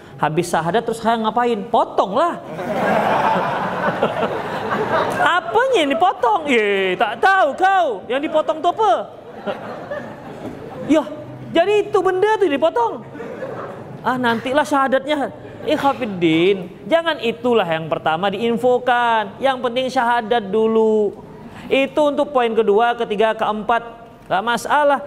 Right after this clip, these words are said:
Apalagi orang yang fobia dengan operasi potong-potongan, sedangkan disuntik aja dia nggak mau.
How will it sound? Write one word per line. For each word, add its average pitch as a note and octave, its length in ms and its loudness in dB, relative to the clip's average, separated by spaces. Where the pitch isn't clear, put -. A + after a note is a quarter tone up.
Apalagi D4 560 0
orang D4 240 2
yang C#4+ 160 -2
fobia C#4 480 2
dengan C#4 240 -2
operasi C#4 480 0
potong-potongan, C#4 800 -2
sedangkan B3+ 320 0
disuntik B3 480 0
aja G#3+ 80 0
dia A3 160 2
nggak G3+ 160 -4
mau. D4 320 -2